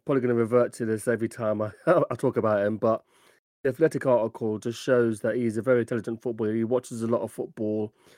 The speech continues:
analyses how, you know, how players play, and, um, I think he just had the presence of mind to just be there with Sonny, 'cause he could have just let, left Sonny to it.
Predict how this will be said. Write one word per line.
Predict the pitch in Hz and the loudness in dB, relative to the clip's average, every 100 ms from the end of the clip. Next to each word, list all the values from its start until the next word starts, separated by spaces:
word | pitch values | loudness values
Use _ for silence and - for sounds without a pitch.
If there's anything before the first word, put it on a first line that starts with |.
| _ - | _ -4
analyses | 131 120 117 113 110 113 | 0 2 2 2 0 -4
how, | 120 113 107 107 - - _ _ _ - | -4 -2 0 -2 -6 -20 _ _ _ -8
you | 113 | -4
know, | 98 | -2
how | 104 | -2
players | 98 110 101 95 | -2 -2 -2 0
play, | 131 127 135 139 - - | 4 6 6 2 -6 -8
and, | 107 107 110 | -6 -4 -4
um, | 107 110 107 107 _ _ _ _ _ - | -2 -2 -4 -8 _ _ _ _ _ -8
I | 113 | -4
think | - 135 131 | 0 0 0
he | 123 | -4
just | 123 - | -4 -2
had | 117 | -2
the | 113 | -2
presence | - 127 117 | 0 0 0
of | 117 113 | -4 0
mind | 120 117 104 | 4 4 2
to | 107 | -4
just | 110 107 - - - _ _ - | -4 -4 -6 -16 -20 _ _ 0
be | 135 127 120 113 | 2 4 2 4
there | 120 113 104 | 4 6 4
with | 117 107 | 0 0
Sonny, | 135 127 165 175 | 2 2 2 0
'cause | 131 | -2
he | 135 | -2
could | 139 | -2
have | 120 | -4
just | 113 | -2
let, | 123 120 - - | -2 -2 -4 -6
left | 139 135 117 | -2 0 0
Sonny | 135 120 110 | 0 0 0
to | 147 127 | 0 0
it. | 95 | 0